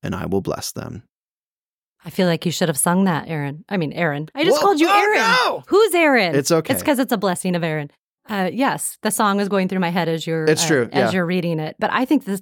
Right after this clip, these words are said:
Speaker 2: is so gorgeous. And I love the thought that not only can we ask the Lord to bless us and to give us favor,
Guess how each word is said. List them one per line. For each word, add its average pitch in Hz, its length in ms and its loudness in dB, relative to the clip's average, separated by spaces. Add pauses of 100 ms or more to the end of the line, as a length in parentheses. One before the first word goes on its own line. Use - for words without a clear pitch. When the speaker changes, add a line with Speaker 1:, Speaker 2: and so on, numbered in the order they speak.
Speaker 2:
is 190 100 -10
so 214 320 2
gorgeous. 165 540 0
And 220 160 -2
I 220 100 2
love 214 300 2
the 233 100 2
thought 202 280 0
that 196 180 -2 (420)
not 214 340 0
only 247 280 4
can 269 440 2
we 233 160 2
ask 165 300 -2
the 180 120 -2
Lord 170 240 0
to 196 120 -4
bless 170 300 -2
us 196 320 -4
and 185 200 -2
to 202 80 -2
give 180 220 0
us 180 160 -2
favor, 226 520 0